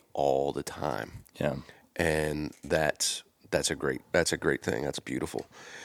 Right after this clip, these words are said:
Speaker 1: You now coach a lot of others,
Speaker 2: Mm-hmm.
Speaker 1: um, at, at Northwestern Mutual to be successful. How has being coached and playing competitive sports helped you be a better leader and coach for your, uh, for your team?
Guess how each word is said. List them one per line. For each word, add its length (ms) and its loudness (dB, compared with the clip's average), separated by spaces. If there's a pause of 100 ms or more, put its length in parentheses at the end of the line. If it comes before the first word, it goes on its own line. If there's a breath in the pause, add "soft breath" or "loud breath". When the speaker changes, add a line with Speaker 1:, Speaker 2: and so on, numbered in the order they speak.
(340 loud breath)
Speaker 1:
You 160 10
now 200 10
coach 320 4
a 60 2
lot 200 6
of 80 0
others, 640 2
Speaker 2:
Mm-hmm. 360 2
Speaker 1:
um, 440 6 (140)
at, 160 2
at 140 0
Northwestern 600 0
Mutual 340 -4 (600 loud breath)
to 100 2
be 160 6
successful. 680 2 (640 loud breath)
How 280 8
has 240 6
being 400 4
coached 520 0 (880 soft breath)
and 180 4
playing 340 6
competitive 580 4
sports 640 0 (480 soft breath)
helped 340 4
you 60 2
be 160 0
a 40 0
better 440 2
leader 320 -2
and 160 -2
coach 320 -2
for 240 -6
your, 140 -8 (100)
uh, 140 -4
for 360 -8
your 100 -2
team? 340 -6